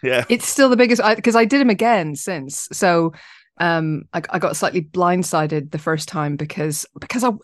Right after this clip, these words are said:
Speaker 2: I was, like, I was a fan of his growing up, like
Speaker 1: Sure.
Speaker 2: everybody. I'm not a, not an idiot. Um, and, uh,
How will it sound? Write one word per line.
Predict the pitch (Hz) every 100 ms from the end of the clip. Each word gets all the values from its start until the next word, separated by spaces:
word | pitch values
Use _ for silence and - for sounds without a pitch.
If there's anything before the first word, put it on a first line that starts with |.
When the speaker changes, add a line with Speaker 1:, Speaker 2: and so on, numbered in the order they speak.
| -
Speaker 2:
I | 240
was, | 240 202 - - -
like, | - 202
I | 226
was | 277
a | 285
fan | 254 208
of | 196
his | 165
growing | 165 151 135
up, | 165 - - _ -
like | 170 165
Speaker 1:
Sure. | 156
Speaker 2:
everybody. | 151 151 175 220
I'm | 214
not | 165 -
a, | 151 _
not | 175 175 156
an |
idiot. | 156 143 165 - _ - - -
Um, | 202 190 190 -
and, | 220 202 196 196 214
uh, | 196 185 180 180 180